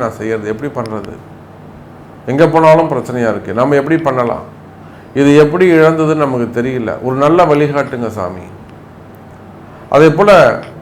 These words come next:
கஷ்டப்படக்கூடிய பெண்களுக்கு, குறிப்பா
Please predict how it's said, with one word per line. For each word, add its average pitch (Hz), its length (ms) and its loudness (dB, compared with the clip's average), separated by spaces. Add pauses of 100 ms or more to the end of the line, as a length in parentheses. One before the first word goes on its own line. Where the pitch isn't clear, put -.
(220)
கஷ்டப்படக்கூடிய 165 1120 2 (140)
பெண்களுக்கு, 143 580 0 (140)
குறிப்பா 147 400 -2